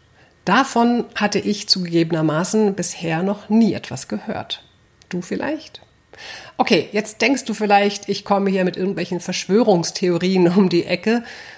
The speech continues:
Ja, was sind denn eigentlich Verschwörungstheorien?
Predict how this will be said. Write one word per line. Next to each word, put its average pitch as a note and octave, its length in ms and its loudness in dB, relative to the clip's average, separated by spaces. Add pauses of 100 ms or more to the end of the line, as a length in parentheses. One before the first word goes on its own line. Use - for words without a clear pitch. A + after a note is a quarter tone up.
(220)
Ja, F3+ 240 -2
was - 280 -4
sind C#4+ 220 0
denn D4 180 -2
eigentlich D#3 420 -10
Verschwörungstheorien? D#3+ 1300 -2